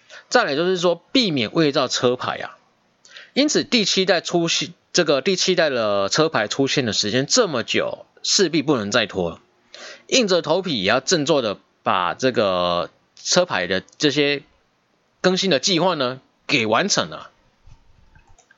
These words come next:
好，这存在二十年的这个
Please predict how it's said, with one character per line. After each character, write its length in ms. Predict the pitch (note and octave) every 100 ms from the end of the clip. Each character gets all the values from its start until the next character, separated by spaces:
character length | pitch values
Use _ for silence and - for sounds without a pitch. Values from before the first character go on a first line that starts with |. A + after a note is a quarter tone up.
| _ -
好， 340 | - G#2+ G2+
这 220 | D3+ G3 F#3 _ _ _
存 260 | - D3+ E3
在 180 | F3+ A3
二 200 | A#3 G3+
十 300 | - - D#3
年 340 | A3 F3 G#2+
的 140 | G2 G2+
这 140 | A#2+
个 840 | A#2+ A2+ F#2+ F#2 F2 E2 D#2+ D#2+